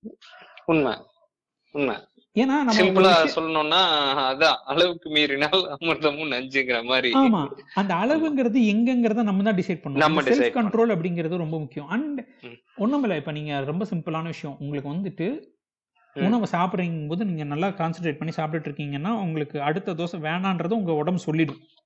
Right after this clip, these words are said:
Speaker 1: கரெக்ட், கரெக்ட்.
Speaker 2: And ரெகுலரா நீங்க தோசை தான் சாப்பிடுறீங்கன்னா, இந்த தோசைக்கு மேல உணவு சாப்பிட முடியாதுன்றத ஒரு தோசைக்கு முன்னாடியே உங்க உடம்பு
Speaker 1: ம்.
Speaker 2: சொல்லிடும்.
Speaker 1: ம், ம்.
Speaker 2: So, அதை நீங்க கேட்டா போதும். நீங்க வாட்டுல Netflix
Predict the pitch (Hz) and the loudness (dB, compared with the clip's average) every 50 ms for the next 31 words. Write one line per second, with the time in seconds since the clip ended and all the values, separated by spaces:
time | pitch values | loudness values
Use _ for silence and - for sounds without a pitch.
0 | _ _ - 143 135 127 117 - - - - - - - - - - - _ _ | _ _ 2 4 4 4 2 0 -6 -6 -2 0 0 0 0 -2 -8 -14 _ _
1 | _ - - 139 131 117 - 214 254 247 214 175 156 175 175 196 240 233 226 240 | _ 0 2 2 2 2 2 0 0 0 0 2 2 2 2 2 2 2 2 2
2 | 254 254 220 196 165 175 185 175 202 180 190 202 - 208 185 165 185 165 170 160 | 2 0 0 -2 -2 -2 -4 -4 -4 -4 -4 -4 -2 -2 -2 -2 -2 -4 -6 -6
3 | 165 170 220 247 226 175 160 139 151 160 147 160 196 190 220 208 190 175 190 214 | -4 -4 -2 -2 -2 -4 -4 -4 -2 -2 -2 -2 -2 -2 -2 -2 -2 -4 -4 -2
4 | 202 185 185 170 - 165 165 190 208 202 196 190 202 190 180 185 175 165 180 190 | -2 -4 -4 -6 -6 -6 -4 -2 0 0 0 0 0 0 0 -2 -2 -2 -2 -2
5 | 233 196 170 180 185 208 214 214 226 214 - 190 190 185 196 190 180 233 311 381 | 0 0 0 0 2 2 2 2 0 -4 -4 -4 -2 -2 -2 -2 -2 -2 -4 -6
6 | 403 - _ _ - 185 180 180 175 170 160 160 151 139 160 156 156 147 135 127 | -8 -12 _ _ -8 -6 -2 -2 0 2 2 2 2 2 0 -2 -2 -4 -4 -6
7 | - - _ _ _ 160 156 160 147 131 117 113 - _ _ _ 147 143 135 113 | -12 -18 _ _ _ -4 -2 0 0 -2 -4 -8 -16 _ _ _ -2 0 0 -2
8 | - - _ _ _ _ _ _ _ _ _ _ _ _ _ - _ _ _ _ | -4 -12 _ _ _ _ _ _ _ _ _ _ _ _ _ -20 _ _ _ _
9 | _ - 269 240 175 185 196 269 277 254 247 214 - 247 240 214 247 233 190 185 | _ -8 -6 -2 -2 -2 0 0 0 0 -2 -2 -2 -2 -2 0 0 -2 -2 -2
10 | 170 147 139 135 143 180 220 247 233 220 214 202 - 247 254 247 233 208 190 165 | -4 -4 -4 -6 -8 -8 -8 -8 -8 -8 -8 -8 -8 -10 -10 -8 -6 -6 -6 -6
11 | 170 180 175 - 220 190 | -6 -6 -6 -6 -6 -6